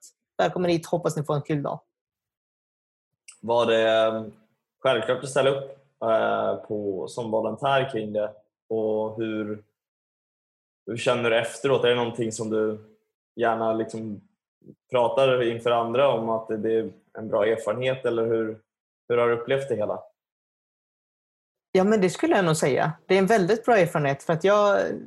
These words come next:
Speaker 1: tyckte det var väldigt svårt men också väldigt roligt att bemöta folk sådär. Folk som kommer emot en. Eh, och det, det, nej, det var väldigt kul att få pröva på. Det var väldigt roligt att få känna av och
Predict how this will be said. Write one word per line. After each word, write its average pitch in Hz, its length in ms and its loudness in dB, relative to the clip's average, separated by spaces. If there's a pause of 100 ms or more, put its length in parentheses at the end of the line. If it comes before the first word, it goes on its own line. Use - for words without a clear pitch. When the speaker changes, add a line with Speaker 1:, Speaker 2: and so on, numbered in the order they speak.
(200)
Speaker 1:
tyckte 202 300 -2
det 185 80 4
var 180 120 4
väldigt 147 380 0
svårt 165 560 -2
men 160 140 -2
också 151 220 -6
väldigt 147 300 -2
roligt 170 420 -2
att - 320 -4
bemöta 160 540 0
folk 196 320 -4
sådär. 160 280 -2 (380)
Folk 185 180 2
som 160 100 -6
kommer 170 220 2
emot 185 380 0
en. - 100 -4
Eh, 143 680 -2 (1040)
och 165 80 2
det, 170 160 2
det, 180 140 4
nej, 185 120 4
det 190 80 2
var 180 400 -2
väldigt 165 400 0
kul 147 140 -2
att 135 80 -8
få 156 80 -12
pröva 147 220 0
på. 147 140 -6
Det 147 60 -2
var 147 100 0
väldigt 143 260 -4
roligt 143 300 -4
att 139 160 -6
få 143 140 -6
känna 143 400 -2
av 135 300 0
och - 260 -4